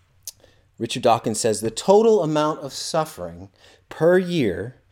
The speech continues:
in the natural world is beyond all contemplation." And he says, "It must be so.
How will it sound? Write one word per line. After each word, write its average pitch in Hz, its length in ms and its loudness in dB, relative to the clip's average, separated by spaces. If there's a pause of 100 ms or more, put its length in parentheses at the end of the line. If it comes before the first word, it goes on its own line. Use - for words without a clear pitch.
(260)
in 139 160 0
the 127 80 0
natural 170 560 -2
world 95 460 -8
is 120 220 -12
beyond 135 720 -4 (180)
all 127 560 2 (200)
contemplation." 110 880 -14 (1120)
And 107 100 -4
he 117 60 -8
says, 127 480 2
"It 160 160 -8
must 170 360 -2
be 95 140 -10
so. - 380 -14